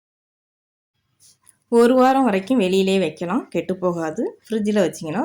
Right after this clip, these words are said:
ரெண்டு வாரம் வச்சுக்கலாம். அடுப்புல வச்சது எப்படி இருக்குன்னு பார்க்கலாம்.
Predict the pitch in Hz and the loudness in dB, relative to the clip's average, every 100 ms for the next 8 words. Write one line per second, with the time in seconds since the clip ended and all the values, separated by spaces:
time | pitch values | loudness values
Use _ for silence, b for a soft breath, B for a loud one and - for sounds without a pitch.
0 | 285 156 135 120 139 151 - 135 147 - | -4 -4 -4 -6 -6 -8 -12 -14 -14 -16
1 | _ _ _ _ _ _ _ _ - - | _ _ _ _ _ _ _ _ -18 -18
2 | - _ _ _ _ _ _ _ _ _ | -20 _ _ _ _ _ _ _ _ _
3 | _ _ _ _ _ _ 233 233 247 269 | _ _ _ _ _ _ -2 0 2 2
4 | 196 175 170 165 156 147 156 151 147 - | 0 0 -2 -2 -2 -6 -8 -8 -8 -6
5 | 151 254 | -4 -4